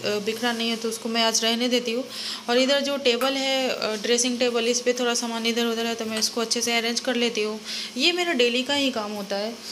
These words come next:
कि पहले सामान सब इधर उधर हो, सबको सुबह सुबह arrange करो। और जो मेरी maid है ना, वो बहुत सुबह ही आती है, तो, तो जब वो आती है तो इधर बर्तन, अ, पोछा वगैरह ये सब करके वो चली जाती है।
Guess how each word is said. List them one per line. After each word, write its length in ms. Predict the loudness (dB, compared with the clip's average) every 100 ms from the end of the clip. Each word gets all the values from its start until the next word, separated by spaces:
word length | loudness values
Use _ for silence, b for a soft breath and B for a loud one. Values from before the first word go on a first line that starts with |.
| B -6
कि 140 | -2 0
पहले 320 | 0 0 0
सामान 340 | 0 -2 0
सब 180 | 0 0
इधर 240 | 0 0
उधर 220 | 2 0 0
हो, 160 | 0
सबको 600 | -2 -6 -2 0 0 0
सुबह 280 | -4 -4 -4
सुबह 300 | -4 0 0
arrange 260 | 2 0 -2
करो। 360 | -2 -2 -2 B B -2
और 60 | 0
जो 140 | 0
मेरी 240 | 0 0 2
maid 320 | 2 4 4
है 100 | 2
ना, 120 | 0
वो 160 | -2 -2
बहुत 300 | -2 -2 -2
सुबह 220 | -2 0
ही 120 | 0
आती 240 | 0 0 0
है, 60 |
तो, 120 | 0 -2 -10 -16 -14 B B B B
तो 60 | 0
जब 200 | 2 2
वो 120 | 2
आती 340 | 2 2 0 -2
है 120 | 0
तो 100 | 0
इधर 320 | 2 2 2
बर्तन, 560 | 2 0 0 -2 -2 0
अ, 420 | 0 0 -2 -4 -8 -6 0
पोछा 380 | 2 4 2
वगैरह 360 | 2 2 2 2
ये 200 | 2 2
सब 240 | 0 0
करके 300 | -2 -2 0
वो 120 | 0 2
चली 340 | 2 4 2
जाती 320 | 2 0 0
है। 160 | -2